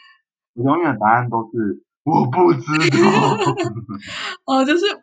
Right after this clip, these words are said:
Speaker 2: 未定期的延期这样子。<laughs>
Speaker 1: 因为毕竟现在国际的疫情还是很险峻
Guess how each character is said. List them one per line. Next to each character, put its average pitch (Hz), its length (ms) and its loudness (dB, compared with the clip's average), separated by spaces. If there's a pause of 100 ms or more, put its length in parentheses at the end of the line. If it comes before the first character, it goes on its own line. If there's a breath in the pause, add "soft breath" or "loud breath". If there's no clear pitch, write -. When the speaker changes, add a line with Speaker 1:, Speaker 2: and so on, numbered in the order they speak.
(460)
Speaker 2:
未 302 260 0
定 269 240 0
期 - 280 -4
的 202 140 -4
延 190 260 -2
期 - 220 -10 (100)
这 220 80 -12
样 220 180 -6
子。 - 180 -12
<laughs> 277 720 -6 (1400)
Speaker 1:
因 214 80 -4
为 220 60 -4 (320)
毕 208 180 -2
竟 202 160 -4
现 180 80 -4
在 190 220 -4
国 120 220 -2
际 147 180 -4
的 98 200 -4
疫 131 100 -4
情 110 180 -8
还 104 140 -10
是 110 80 -10
很 110 120 -8
险 76 280 -16
峻 - 160 -4